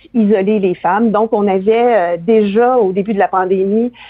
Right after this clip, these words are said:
euh, prévu des sommes justement pour, pour les maisons d'hébergement, pour, euh, faire en sorte que les, les femmes aient des, des, des moyens pour pouvoir quitter leur milieu violent. Euh, et là, ben, de, de voir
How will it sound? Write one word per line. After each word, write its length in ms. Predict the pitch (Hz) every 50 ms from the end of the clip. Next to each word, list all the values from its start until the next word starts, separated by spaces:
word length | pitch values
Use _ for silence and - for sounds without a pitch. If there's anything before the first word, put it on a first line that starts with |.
| - - - _ -
euh, 100 | - 175
prévu 420 | - - - 233 220 208 233 254 247
des 200 | 233 233 202 202 -
sommes 400 | - 233 226 233 240 233 196 180
justement 560 | 185 214 220 - - 233 214 214 220 226 233
pour, 240 | 226 - 214 202 185
pour 140 | - 214 208
les 120 | 208 202
maisons 260 | 190 190 185 214 208 208
d'hébergement, 540 | 202 190 196 185 180 196 180 180 180 190 202
pour, 240 | - 208 175 185
euh, 160 | 185 175 175 170 -
faire 180 | - 185 190 190 -
en 60 | 185
sorte 280 | 180 - - - - -
que 60 | -
les, 340 | 196 175 175 180 185 175 - -
les 160 | 180 190 185
femmes 340 | - - 220 214 226 233 214 - - _
aient 220 | - 196 202 214 208
des, 240 | 175 180 190 180
des, 220 | 180 - 208 196 196 196 - - -
des 240 | 202 190 196 190 185
moyens 560 | 190 196 208 208 202 208 208 214 226 240 240 -
pour 100 | - 196
pouvoir 380 | - - 202 185 202 196 - -
quitter 420 | _ - - - - 247 240 254
leur 240 | 240 214 180 - 190
milieu 300 | 190 196 190 - 202 202
violent. 440 | 202 190 185 190 175 170 170 180 226 277 _ _ - - - - - - - - - -
Euh, 160 | 202 196 190 -
et 160 | - 226 208
là, 240 | 208 208 226 240 247
ben, 260 | 233 196 185 175 175
de, 120 | 170 190 180
de 160 | 175 170 190
voir 480 | 175 175 196 185 190 208 214 208 -